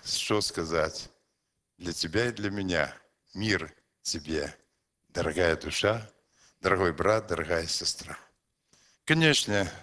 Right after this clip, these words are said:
наша жизнь, она полна разных вопросов, разных трудностей мы встречаем на пути, неверующие родственники, недопонимание порой иногда,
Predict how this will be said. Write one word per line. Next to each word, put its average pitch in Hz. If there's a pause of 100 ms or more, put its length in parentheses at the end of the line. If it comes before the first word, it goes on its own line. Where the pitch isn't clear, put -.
(140)
наша 110
жизнь, 110
она 90 (680)
полна 131
разных 110
вопросов, 92 (680)
разных 113
трудностей 107
мы 95
встречаем 110 (600)
на 87
пути, 110 (500)
неверующие 92
родственники, 95 (640)
недопонимание 117
порой 107
иногда, 101